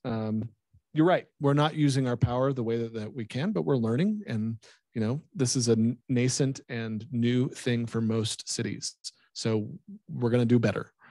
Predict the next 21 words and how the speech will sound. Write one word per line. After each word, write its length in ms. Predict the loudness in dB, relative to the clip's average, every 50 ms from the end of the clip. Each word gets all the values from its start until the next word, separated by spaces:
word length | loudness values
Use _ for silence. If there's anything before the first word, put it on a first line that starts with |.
| -20 -20 -20 -20 -20 _ _ _ _ _ _ _ _ -6
Um, 560 | -4 -4 -2 -4 -4 -4 -4 -4 -6 -8 -12 _ -20 _ _ _ _
we're 160 | -14 -12 -6
gonna 280 | -2 -2 0 0 -2 -2
elect 320 | -2 0 0 0 0 0
people 240 | -2 -2 0 0 0
like 220 | 0 0 0 0 0
me 220 | 0 0 0 -2
so 160 | -2 -2 -2
that 140 | -2 -2 0
we, 260 | 0 0 2 2 0
uh, 240 | 0 -2 -4 -4 -6 -6 -8 -8
we 440 | -10 -8 -6 -6 -6 0 2 2 4
go, 180 | 4 4 4 2 2 4
we 120 | 4 4
go 160 | 6 6 4 4
do 120 | 4 2
better 240 | 2 2 0 0 -2
things. 380 | -2 -2 -4 -4 -4 -6 -8
Yeah. 100 | -10 -12 -12 -16 _ -20 -20 -20 -20 -16 -14 -2 4
No, 220 | 6 8 8 8 8
um, 440 | 8 8 8 8 8 6 4 0